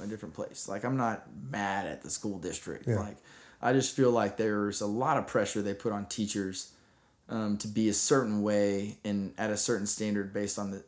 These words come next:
Speaker 1: the ways in which they believe you can get to those standards. Um, and so they, they have this pathway that they want you to follow. And so my, like,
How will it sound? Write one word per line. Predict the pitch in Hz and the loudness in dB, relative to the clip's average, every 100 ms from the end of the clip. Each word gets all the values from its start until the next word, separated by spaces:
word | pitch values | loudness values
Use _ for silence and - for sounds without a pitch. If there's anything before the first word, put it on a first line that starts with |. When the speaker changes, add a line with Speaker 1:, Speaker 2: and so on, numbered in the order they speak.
| - | -14
Speaker 1:
the | 117 110 | -6 -2
ways | 110 120 117 107 107 | 2 4 6 4 2
in | 101 | 0
which | 98 - 98 - _ _ _ - 101 92 | 0 -4 -10 -14 _ _ _ -18 -12 4
they | 123 127 135 | 8 8 8
believe | 117 107 104 | 6 4 2
you | 101 98 | 2 0
can | 101 90 | 0 0
get | 104 - | 0 0
to | 80 | -4
those | 78 - | -4 -2
standards. | - 98 - - - - 123 | -4 -6 -8 -10 -10 -6 -2
Um, | 120 110 101 95 - - - - - - _ _ _ _ _ _ | 0 2 0 -2 -8 -20 -20 -20 -20 -20 _ _ _ _ _ _
and | 117 107 | 0 4
so | - 120 | 8 8
they, | 110 107 | 8 4
they | 104 123 113 104 | 4 6 6 4
have | 110 120 104 | 4 4 6
this | 107 - | 0 0
pathway | - 113 117 - 104 | 0 0 2 2 2
that | 101 101 | 2 0
they | 101 | 0
want | 101 98 | 0 -2
you | 87 | -4
to | 92 | -6
follow. | - 107 107 104 101 - 131 - | 0 2 2 0 -4 -8 -12 -6
And | 110 107 104 98 98 - - | -2 0 0 -2 -4 -10 -8
so | - 113 107 | 0 4 4
my, | 104 104 113 113 107 - | 4 2 2 0 -2 -6
like, | 110 110 | -6 -6